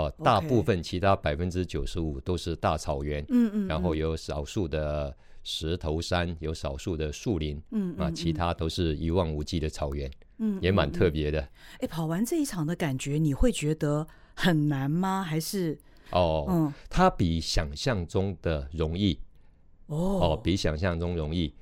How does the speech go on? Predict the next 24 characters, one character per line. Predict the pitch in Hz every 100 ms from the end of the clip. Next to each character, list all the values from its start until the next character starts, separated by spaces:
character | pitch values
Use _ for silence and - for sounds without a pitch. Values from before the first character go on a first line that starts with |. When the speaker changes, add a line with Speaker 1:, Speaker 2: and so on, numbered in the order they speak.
| -
Speaker 1:
嗯。 | 165 147
Speaker 2:
呃， | 101 98 98
先 | 95 139 139
讲 | 107 80 73
第 | - 110 101
一 |
个， | 85 76 - -
天 | - 180
气。 | 156 98 - -
Speaker 1:
嗯， | 202
嗯 | 190 202 202
哼。 | 73
Speaker 2:
啊， | -
它 | 127
的 | 131 101 87 82 - - -
比 | - 80
赛 | - 127
时 | 101 90 85
间 | 95 101
在 | 104
七 | - - 113
月 | 113 82
底。 | - 80 - - - - - -
Speaker 1:
嗯。 | 285 359 185